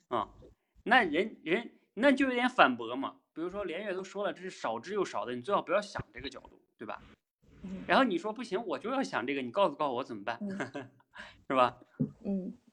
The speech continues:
Speaker 2: 不对。
Speaker 1: 那我就说，我都说了不要想，对吧？嗯。<laughs>
Speaker 2: 啊，
Speaker 1: 嗯，
Speaker 2: 抬杠。
Speaker 1: 然后，嗯，对，就，就有这个问题啊。但是可可刚才问的那个呢，就是说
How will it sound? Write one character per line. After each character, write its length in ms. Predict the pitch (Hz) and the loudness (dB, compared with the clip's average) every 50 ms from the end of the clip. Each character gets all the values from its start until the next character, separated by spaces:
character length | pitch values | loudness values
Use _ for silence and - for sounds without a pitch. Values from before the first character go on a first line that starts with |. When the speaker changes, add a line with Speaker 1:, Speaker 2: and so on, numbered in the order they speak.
| _ _ | _ _
Speaker 2:
不 80 | - 208 | -20 -18
对。 160 | _ - 196 - | _ -16 -10 -2
Speaker 1:
那 220 | 214 247 320 359 330 | 4 6 8 8 8
我 280 | 320 196 180 165 285 - | 6 4 2 2 2 0
就 180 | - 226 214 | 0 -4 -4
说， 220 | 190 - - 233 226 | -4 -4 -6 -6 -4
我 140 | 202 190 | -4 -6
都 120 | 196 240 277 | -6 -6 -8
说 240 | 269 269 285 294 311 | -6 -4 -2 0 0
了 120 | 294 254 | 0 0
不 100 | - 151 | 0 2
要 160 | 165 170 160 | 2 2 2
想， 300 | 143 - - 110 - - | 0 0 -4 -4 -4 -4
对 100 | 120 123 | -8 -4
吧？ 160 | 110 110 110 - - _ _ - - | -4 -4 -4 -4 -12 _ _ -14 -10
嗯。 80 | 175 160 | -6 -6
<laughs> 100 | - - - - - - - _ - 605 - - - - - - - - - - _ _ _ - _ _ _ _ _ - - 202 - - - - - | -6 -6 -6 -10 -12 -12 -6 _ 0 0 0 2 0 -2 -2 -2 -6 -16 -20 -20 _ _ _ -20 _ _ _ _ _ 10 10 10 10 0 -8 -14 -16
Speaker 2:
啊， 240 | - - - - - - - _ | -14 -14 -14 -14 -16 -18 -14 _
Speaker 1:
嗯， 180 | 156 131 120 | -4 -4 -4
Speaker 2:
抬 80 | 117 175 | -4 -6
杠。 160 | - - 120 - _ _ | -4 -4 -4 -4 _ _
Speaker 1:
然 100 | - 170 | 6 8
后， 80 | 208 208 180 - - - - - - | 8 8 6 2 -8 -12 -20 -18 -8
嗯， 200 | 160 151 135 131 | -4 -4 -4 -2
对， 220 | 135 139 131 120 117 | 0 0 0 0 0
就， 160 | 131 170 175 | -2 -4 0
就 120 | 170 185 | 2 2
有 80 | 170 139 | 2 2
这 100 | 147 147 | 2 2
个 80 | 147 | 2
问 200 | 147 156 151 139 | 2 2 2 2
题 100 | 127 123 | 0 0
啊。 120 | 117 110 117 - | -2 -2 2 4
但 160 | 214 220 220 | 4 6 6
是 160 | 214 202 185 | 4 0 0
可 200 | - - 220 269 | 2 4 4 6
可 140 | 262 233 151 | 8 6 6
刚 160 | 151 196 208 | 6 4 4
才 80 | 214 208 | 4 2
问 180 | 196 214 220 | 2 2 -2
的 80 | 202 190 | -2 2
那 160 | 196 190 185 | 4 4 4
个 80 | 175 165 | 4 2
呢， 120 | 160 151 | -6 -8
就 140 | 151 165 160 | -8 -8 -10
是 60 | 151 | -10
说 360 | 143 160 160 160 165 - _ | -10 -12 -12 -12 -12 -14 _